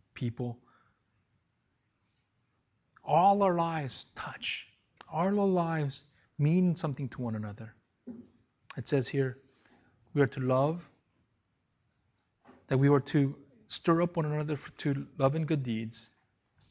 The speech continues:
confessing to sins to one another. The key is the one another. We mutually affect one another. We mutually build up one another. There's a mutual expect, um, aspect rather than individuality.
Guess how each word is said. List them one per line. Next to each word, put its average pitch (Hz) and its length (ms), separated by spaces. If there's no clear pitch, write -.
confessing 143 680
to - 80
sins 139 340
to - 140
one 131 140
another. 127 440
The 180 80
key 240 260
is 220 120
the 190 100
one 190 160
another. 185 340
We 185 180
mutually 254 680
affect - 480
one 175 160
another. 117 380
We 196 160
mutually 240 560
build 185 320
up 208 220
one 151 120
another. 120 380
There's 175 140
a 180 60
mutual 226 560
expect, 190 580
um, 135 300
aspect 165 640
rather 175 260
than 170 220
individuality. 131 960